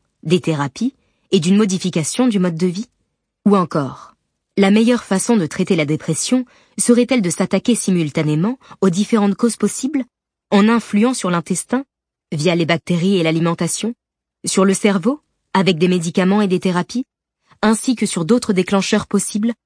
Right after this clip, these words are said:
comme par exemple les taux de vitamines, l'activité sportive ou les conditions de travail ?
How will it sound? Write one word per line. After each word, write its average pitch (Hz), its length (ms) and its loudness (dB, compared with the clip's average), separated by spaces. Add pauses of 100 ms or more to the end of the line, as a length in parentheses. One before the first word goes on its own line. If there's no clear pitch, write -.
(260)
comme 165 200 0
par 143 140 -4
exemple 151 440 -2 (180)
les 180 160 2
taux 220 140 2
de 202 80 4
vitamines, 180 600 0 (240)
l'activité 190 520 0
sportive 226 600 -4 (240)
ou 214 80 4
les 185 120 4
conditions 202 480 0
de 190 80 0
travail ? 208 500 -4